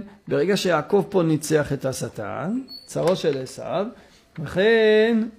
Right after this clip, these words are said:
אמר, "אני צריך לומר שירה." כשהמלאך מגיע לשלמות שלו, שעושה את השליחות שלו, צריך לומר שירה.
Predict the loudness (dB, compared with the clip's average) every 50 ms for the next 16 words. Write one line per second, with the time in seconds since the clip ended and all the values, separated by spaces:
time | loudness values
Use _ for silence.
0 | _ -4 -2 0 0 2 2 0 0 -2 -2 -2 -2 -2 0 -2 -2 -2 -2 -4
1 | -4 -4 -4 -4 -6 -8 -12 -16 -20 -20 -20 -20 -20 -20 _ _ -4 -2 0 0
2 | 2 0 0 0 0 0 0 2 2 2 4 6 6 6 6 4 2 4 4 4
3 | 4 4 2 4 4 6 6 6 6 6 4 4 6 6 4 4 4 2 4 4
4 | 4 4 6 4 4 6 6 8 8 8 8 6 6 4 4 4 4 6 4 4
5 | 2 2 2 2 2 4 4 6 6 4 4